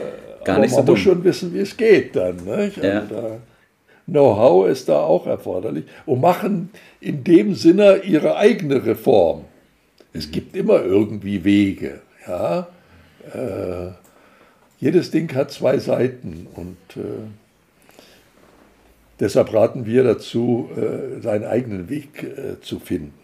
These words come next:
Speaker 2: ne?
Speaker 1: Ja, richtig. Ähm, Bert, was ist dein Tipp des Tages heute bei diesem Thema? Was, was willst du den Zuhörern mit auf den Weg geben?
Speaker 2: Also der Leitsatz lautet, äh,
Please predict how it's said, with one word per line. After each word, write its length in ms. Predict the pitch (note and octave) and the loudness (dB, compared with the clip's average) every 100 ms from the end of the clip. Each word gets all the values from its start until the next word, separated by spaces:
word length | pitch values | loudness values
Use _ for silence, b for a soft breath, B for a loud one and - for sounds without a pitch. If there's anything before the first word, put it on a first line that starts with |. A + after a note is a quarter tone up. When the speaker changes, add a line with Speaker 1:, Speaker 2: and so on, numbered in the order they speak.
| F#2+ | -16
Speaker 2:
ne? 100 | G2 - - _ _ - | -14 -14 -18 _ _ 0
Speaker 1:
Ja, 300 | G#2+ G2 G2 - - - | 2 2 0 -10 -20 -12
richtig. 320 | G2+ F#2+ F#2+ - B B B B | -10 -8 -12 -18 B B B B
Ähm, 200 | A2 G#2 - | 2 2 0
Bert, 240 | - C3+ - - - | 6 6 6 -10 -6
was 160 | - C#3 | 0 0
ist 100 | E3 | 4
dein 120 | D#3 | 4
Tipp 140 | C#3 C#3 | 4 -2
des 140 | C3+ | -4
Tages 340 | C#3 A#2 G#2 | 2 2 2
heute 180 | A2 G2 | 0 0
bei 100 | G2 | 0
diesem 240 | F#2+ F#2 G2 | 0 -2 -6
Thema? 240 | G2+ F2+ | -2 0
Was, 440 | G#2 - - A2 | 0 0 -8 -4
was 200 | G#2+ A2 | 0 2
willst 180 | B2 A#2+ | 2 0
du 40 | A#2 | 0
den 340 | A2 G#2+ G#2 | 2 2 0
Zuhörern 380 | - B2 A2+ G#2+ | 0 2 4 2
mit 120 | G#2 | 2
auf 100 | G#2+ | 0
den 100 | G#2+ | 0
Weg 160 | F#2 F2+ | -2 0
geben? 400 | F2 E2+ - - _ _ _ _ _ _ _ _ _ _ _ - b b | -2 -4 -10 -20 _ _ _ _ _ _ _ _ _ _ _ -20 b b
Speaker 2:
Also 220 | G2+ G2 | 4 4
der 280 | F#2 F#2 E2 | 4 2 0
Leitsatz 580 | E2 G2+ C3 D3 B2 - | 4 4 4 0 -2 -2
lautet, 640 | G#2+ G2+ G#2 D3 C3+ - | 2 4 4 0 -2 -6
äh, 580 | - G#2+ F#2+ - G2 G2+ | -6 -4 -4 -6 -8 -8